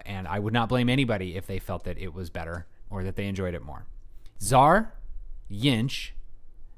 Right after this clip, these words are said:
Dvon, ooh, Zerts, because I still just have fun, you know, jumping people all over the place. Uh, Gipf and Punkt.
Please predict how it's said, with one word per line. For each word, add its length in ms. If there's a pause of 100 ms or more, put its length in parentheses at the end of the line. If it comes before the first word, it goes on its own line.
(140)
Dvon, 560 (500)
ooh, 800 (180)
Zerts, 800 (260)
because 580
I 100
still 320
just 280
have 220
fun, 500 (600)
you 120
know, 120
jumping 380
people 240
all 160
over 160
the 80
place. 440 (640)
Uh, 200
Gipf 600 (640)
and 220
Punkt. 400